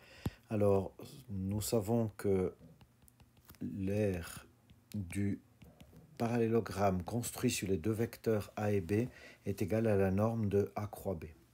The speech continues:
Ensuite, nous savons que le vecteur A croix B est orthogonal au plan formé par ces deux vecteurs. Et donc, nous avons, si nous considérons maintenant un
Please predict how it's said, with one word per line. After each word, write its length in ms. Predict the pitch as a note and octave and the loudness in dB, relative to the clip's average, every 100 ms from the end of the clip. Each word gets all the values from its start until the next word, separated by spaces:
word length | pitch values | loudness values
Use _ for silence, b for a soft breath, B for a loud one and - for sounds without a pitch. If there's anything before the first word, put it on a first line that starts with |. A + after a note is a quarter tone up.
| _ _ _ _ _ _ _ - - - | _ _ _ _ _ _ _ -20 -18 -8
Ensuite, 440 | F#2 - D3 - B B B B B - | -6 -4 -4 -6 B B B B B -4
nous 100 | A#2 | -2
savons 420 | A2 B2 G#2 B2 A2+ - | 2 2 4 4 2 -2
que 280 | - A2 G#2+ - | -2 2 2 2
le 120 | G2 | 0
vecteur 760 | F2+ B2 - - A2+ G2+ - - | 2 2 0 4 6 6 4 -2
A 140 | A#2 B2+ | -2 -2
croix 320 | - - G#2 | -4 -2 0
B 100 | F2 G#2+ C3 - | 4 4 4 0
est 200 | F2+ C#3 | -2 -2
orthogonal 880 | - - C3 B2 A#2 A2 G#2 F#2 - | 0 2 4 4 4 4 4 2 -2
au 120 | F#2+ | -4
plan 460 | E2+ - A#2+ A#2 F2 | -6 0 2 4 2
formé 720 | - - C3+ A#2+ A#2 A2+ F#2+ - - _ | -6 -4 -2 0 2 4 2 -2 -14 _
par 500 | A#2 G#2+ G2 E2+ - - _ | -2 -2 -2 -6 -14 -20 _
ces 300 | - - F2+ | -10 -6 -6
deux 140 | D#2 E2 | -6 -6
vecteurs. 540 | E2 - G#2 D3+ F3 B B B B - | -6 -4 0 0 -2 B B B B -12
Et 60 | F#2+ | -6
donc, 360 | F#2+ A2 C3 - B B B B - | -2 0 -2 -8 B B B B -4
nous 200 | G2+ G#2+ | 0 2
avons, 360 | F#2 A2 B2+ | 2 2 0
si 180 | - - | -2 -4
nous 120 | G2+ | -2
considérons 880 | G2 G#2+ G#2 - G2+ G#2+ G2+ G#2 F#2+ - | -2 -2 -2 -4 0 0 0 -2 -2 -4
maintenant 580 | G2 G2 - G#2 G2 - _ _ _ - _ _ _ - - - | -6 -6 -2 0 0 -4 _ _ _ -20 _ _ _ -20 -20 -8
un 240 | G2 F#2 | -4 -4